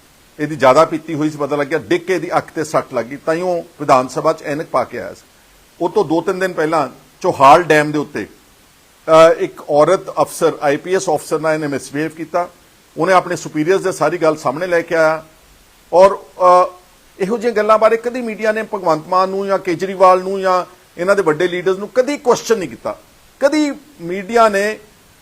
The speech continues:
ਭਗਵੰਤ ਦੇ ਸਾਹਮਣੇ ਮਾਈਕ ਰੱਖ ਕੇ ਇਹ ਨਹੀਂ ਪੁੱਛਿਆ ਕਿ ਤੁਸੀਂ ਆਹ ਕਾਰਪੋਰੇਸ਼ਨ ਤੇ ਪੰਚਾਇਤ ਦੀਆਂ ਚੋਣਾਂ 'ਚ ਬਹੁਤ ਵੱਡੀ ਧਾਂਦਲੀ ਕੀਤੀ ਆ, ਤੁ-, ਤੁਹਾਡਾ ਇਹਦੇ ਬਾਰੇ ਕੀ ਕਹਿਣਾ ਵਾ? ਜਾਂ ਪੰਜਾਬ ਦੇ ਵਿੱਚ ਬਹੁਤ ਵੱਡੇ ਪੱਧਰ ਦੇ ਉੱਤੇ ਰੇਤਾ ਬਜਰੀ ਤੇ ਤੁਹਾਡੇ ਮੰਤਰੀਆਂ ਦੇ,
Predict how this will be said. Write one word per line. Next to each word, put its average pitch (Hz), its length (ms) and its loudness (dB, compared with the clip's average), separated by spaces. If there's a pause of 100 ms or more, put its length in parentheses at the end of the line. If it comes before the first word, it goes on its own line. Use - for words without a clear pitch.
(120)
ਭਗਵੰਤ 185 320 2
ਦੇ 190 240 -2
ਸਾਹਮਣੇ 202 360 -2
ਮਾਈਕ 165 520 0
ਰੱਖ 185 200 2
ਕੇ 202 160 -6
ਇਹ 214 120 0
ਨਹੀਂ 214 100 -8
ਪੁੱਛਿਆ 156 500 2 (580)
ਕਿ 190 80 -2
ਤੁਸੀਂ 196 300 -6
ਆਹ 202 220 4
ਕਾਰਪੋਰੇਸ਼ਨ 185 640 0
ਤੇ 196 100 -4
ਪੰਚਾਇਤ 160 400 -4
ਦੀਆਂ 170 220 -6 (200)
ਚੋਣਾਂ 165 240 -2
'ਚ - 20 -6
ਬਹੁਤ 151 300 0
ਵੱਡੀ 165 200 -6
ਧਾਂਦਲੀ 151 400 -2
ਕੀਤੀ 160 300 -8
ਆ, 180 80 2
ਤੁ-, 180 180 -8
ਤੁਹਾਡਾ 151 320 -2
ਇਹਦੇ 170 160 0
ਬਾਰੇ 160 200 0
ਕੀ 147 140 -10
ਕਹਿਣਾ 131 260 -6
ਵਾ? 98 120 -14 (480)
ਜਾਂ 170 120 8
ਪੰਜਾਬ 165 420 6
ਦੇ 185 80 0
ਵਿੱਚ 185 140 -2
ਬਹੁਤ 190 260 0
ਵੱਡੇ 160 220 0
ਪੱਧਰ 165 240 -4
ਦੇ 165 120 -6
ਉੱਤੇ 175 200 -6
ਰੇਤਾ 151 300 0
ਬਜਰੀ 156 320 -4
ਤੇ 160 320 -4 (320)
ਤੁਹਾਡੇ 175 200 4
ਮੰਤਰੀਆਂ 180 540 0
ਦੇ, 104 160 -4